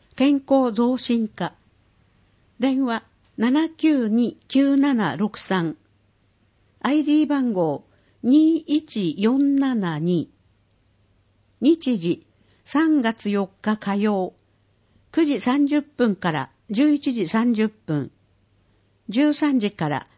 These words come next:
十五時三十分。場所、魚沼地域振興局。持ち物、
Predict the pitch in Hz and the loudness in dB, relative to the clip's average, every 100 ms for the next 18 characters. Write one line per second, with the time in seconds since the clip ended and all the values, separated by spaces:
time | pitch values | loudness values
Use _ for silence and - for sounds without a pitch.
0 | _ 190 339 311 233 180 185 226 220 208 | _ 0 2 2 0 -2 -2 -2 0 -2
1 | 208 - - 143 127 - _ _ _ _ | -4 -6 -6 -6 -6 -14 _ _ _ _
2 | _ _ _ _ - 220 214 262 233 - | _ _ _ _ -10 -10 -4 -2 -4 -6
3 | _ _ _ 220 302 330 320 311 302 302 | _ _ _ 0 4 4 4 4 2 0
4 | 294 277 185 180 240 233 - 240 185 - | 0 0 -4 -2 0 -2 -2 -2 -2 -4
5 | 160 - 147 - _ _ _ _ _ _ | -6 -6 -10 -10 _ _ _ _ _ _
6 | _ 202 247 330 247 185 151 | _ -4 0 2 2 0 -4